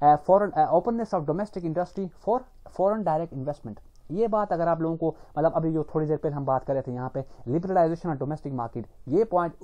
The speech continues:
उस पॉइंट से रिलेटेड है। अपनी इंडस्ट्री को, अपनी मा-, डोमेस्टिक मार्केट को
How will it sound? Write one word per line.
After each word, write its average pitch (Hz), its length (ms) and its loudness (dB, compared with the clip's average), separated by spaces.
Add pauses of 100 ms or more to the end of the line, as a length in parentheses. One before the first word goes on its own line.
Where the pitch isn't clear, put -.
(180)
उस 220 160 -4
पॉइंट 160 260 -4
से 143 120 -6
रिलेटेड 131 320 -6
है। - 380 -14 (360)
अपनी 240 280 -2
इंडस्ट्री 226 500 2
को, 190 180 4
अपनी 208 300 0 (140)
मा-, 160 300 2
डोमेस्टिक 247 360 0
मार्केट 175 380 2
को 151 240 4